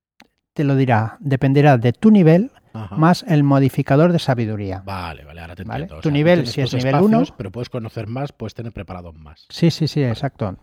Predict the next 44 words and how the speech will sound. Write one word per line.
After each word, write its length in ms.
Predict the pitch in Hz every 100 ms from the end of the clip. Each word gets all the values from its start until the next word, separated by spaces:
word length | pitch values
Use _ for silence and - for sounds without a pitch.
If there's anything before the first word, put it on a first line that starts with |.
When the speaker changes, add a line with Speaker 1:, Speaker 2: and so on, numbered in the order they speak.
| _
Speaker 1:
Conocer 380 | 131 123 - 156
Speaker 2:
Vale. 40 |
Speaker 1:
puedes 380 | 170 160 - - _ _ -
preparar, 520 | 135 135 139 170 165
por 120 | 123
ejem-, 240 | - 131 -
eh, 280 | 120 110 113
si 140 | 143
tu 120 | 123
nivel 260 | 113 127 143
es 140 | 131 185
uno 320 | 196 254 - _
Speaker 2:
Ujú. 260 | 98 - - _ _
Speaker 1:
y 120 | 127
tienes 300 | 123 139 127
un 60 | 143
modificador 600 | 135 131 143 - 143 139
de 80 | 127
sabiduría 680 | - 131 135 135 147 160 - _ _ _
de 140 | 135 143
tres 340 | 185 202 - -
o 40 |
más 200 | 95 -
tres, 320 | 190 254 - _ _
Speaker 2:
¿Seguro 360 | 64 90 107
que 60 | 165
lo 80 | 78
tienes? 320 | 101 135 - - - _ _ _ 123 -
Speaker 1:
que 100 | 120
hemos 160 | 107
dicho 200 | 107 -
que 60 | 123
era 120 | 131
básico, 340 | 170 - 190
Speaker 2:
Eso 100 | 226
es 160 | 92 -
así. 240 | 82 - -
Speaker 1:
pues 160 | - 139
tendrás, 400 | 147 143 160 -
puedes, 500 | - 135 139 - - _ _ _ -
mm, 500 | 139 120 107 107 107 -
empezar 420 | 127 143 151 143
con 180 | 151 123
cuatro. 400 | 98 - -